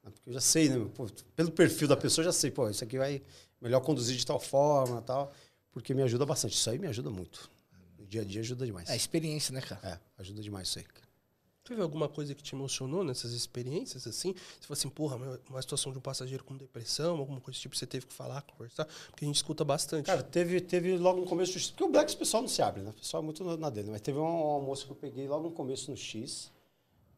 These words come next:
Speaker 1: que ela tava indo levar, levar o filho dela, no, buscar o filho dela no hospital. Ela tava passando um problema muito difícil dentro de casa, com o marido e tal. E o filho dela tinha autismo. E ela falando da, <clears throat> que na casa, na frente da casa tinha uns caras que faziam som lá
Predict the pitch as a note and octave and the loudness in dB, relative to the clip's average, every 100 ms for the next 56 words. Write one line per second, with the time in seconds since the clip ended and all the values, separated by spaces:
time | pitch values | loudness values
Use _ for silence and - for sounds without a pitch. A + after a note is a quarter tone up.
0 | - - B2 B2 C#3 C3+ C3 C3 C3+ C3 | -8 -2 0 6 6 8 8 6 2 2
1 | B2 G2+ A#2+ B2 A#2+ A2 G2+ F2+ F#2 - | 2 6 6 8 6 4 0 -8 -16 -20
2 | _ _ _ A2 A2+ - A#2+ G#2+ A#2+ A2+ | _ _ _ -12 -10 -10 -6 -2 0 -2
3 | A2 G#2+ G2+ - _ - - C#3+ - A2+ | -6 -8 -12 -18 _ -8 -2 -2 -2 -4
4 | G#2+ G#2+ G2+ - - G#2+ D3 _ _ _ | -6 -6 -8 -14 -12 -10 -10 _ _ _
5 | _ _ D3+ - - D#3 E3 D#3 D3+ D#3+ | _ _ -14 -10 -8 -6 -4 -2 0 -2
6 | D#3 - B2 - - A2+ A2 - G#2 A#2 | -4 -10 -8 -8 -10 -14 -14 -10 -4 -4
7 | A2+ F#2 - G2 E2+ F#2+ A2 G#2 F2 - | -4 -8 -12 -10 -6 -4 -2 -4 -6 -8
8 | F#2+ A2 G#2+ G#2 - _ _ - A2 A#2+ | -4 -2 -4 -8 -16 _ _ -20 -12 -4
9 | A2 A#2 A#2+ - A#2 A2 G#2+ G#2 G2+ - | 0 0 0 -2 -2 -2 -2 -4 -2 -2
10 | F#3 C3 E2+ - _ _ _ _ _ A2+ | -2 -2 -6 -16 _ _ _ _ _ -6
11 | B2+ C#3+ - C3+ C3+ C3 A#2+ A#2+ A2 G#2 | -2 0 4 4 4 2 4 4 4 0
12 | - D#3+ A#2 - A#2 - A#2+ A#2 A#2 G#2 | 4 6 6 2 2 6 6 6 4 4
13 | C#3+ - A#2 C#3 A#2+ - - - A#2+ - | 4 4 4 4 2 2 0 0 0 0
14 | A2 A2+ - - A#2+ A2 | -2 0 4 4 4 0